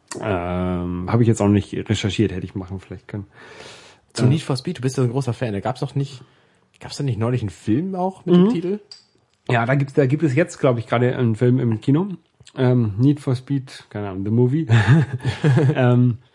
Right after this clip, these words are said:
Speaker 1: mit, ähm, mit Jesse von, von Breaking Bad. Aaron Dings.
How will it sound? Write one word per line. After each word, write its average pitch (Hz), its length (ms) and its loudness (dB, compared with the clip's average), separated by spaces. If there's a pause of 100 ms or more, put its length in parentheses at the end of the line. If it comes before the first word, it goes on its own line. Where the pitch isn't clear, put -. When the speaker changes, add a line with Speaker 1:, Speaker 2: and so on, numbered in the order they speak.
(280)
Speaker 1:
mit, 131 420 0
ähm, 110 500 -2 (180)
mit 131 220 2
Jesse 135 280 0
von, 123 300 2
von 120 160 0
Breaking 123 280 2
Bad. 147 200 -2 (640)
Aaron 120 760 2
Dings. 147 300 -4